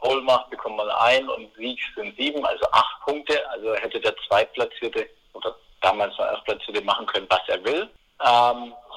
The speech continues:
das hat nicht so ganz geklappt. Die Pole haben wir gemacht, aber im Rennen sind wir nur Dritter geworden. Ähm, ich bin im Rennen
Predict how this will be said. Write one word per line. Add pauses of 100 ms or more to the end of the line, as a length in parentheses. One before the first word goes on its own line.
(600)
das
hat
nicht
so
ganz
geklappt.
Die
Pole
haben
wir
gemacht, (160)
aber
im
Rennen
sind
wir
nur
Dritter
geworden. (480)
Ähm, (720)
ich
bin (120)
im
Rennen